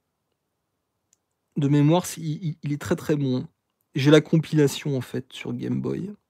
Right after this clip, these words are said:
sur Game Boy Color. Shadow of the Beast, alias le jeu magnifique, mais beaucoup trop dur.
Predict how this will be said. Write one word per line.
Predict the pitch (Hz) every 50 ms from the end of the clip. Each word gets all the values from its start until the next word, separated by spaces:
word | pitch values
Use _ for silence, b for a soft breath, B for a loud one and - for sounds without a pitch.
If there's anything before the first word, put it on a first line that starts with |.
| _ _
sur | - - -
Game | 127 127 131
Boy | 127 131 127
Color. | - - 127 - - - 170 - _ _ _ - - - _ - - - b b b b b b b b b _ _ _ - _ -
Shadow | - - 226 208 185 220 208 190
of | 170 170
the | 196 190
Beast, | 165 175 202 175 135 - - - - - 80 - _ _ _ _ _ _ _ _ - -
alias | 143 147 165 165 160 - -
le | 160 156 151
jeu | 147 151 165 175 170 156 - _ _ _ _ _ _ _ _ _ -
magnifique, | 139 151 165 175 175 156 - - - 180 175 160 - - -
mais | 139 123 120 - _ _ _ _ _ _ _ _ _ _ _ _ _ _ _ -
beaucoup | 139 131 - -
trop | 156 - - 143 135
dur. | 135 139 151 170 196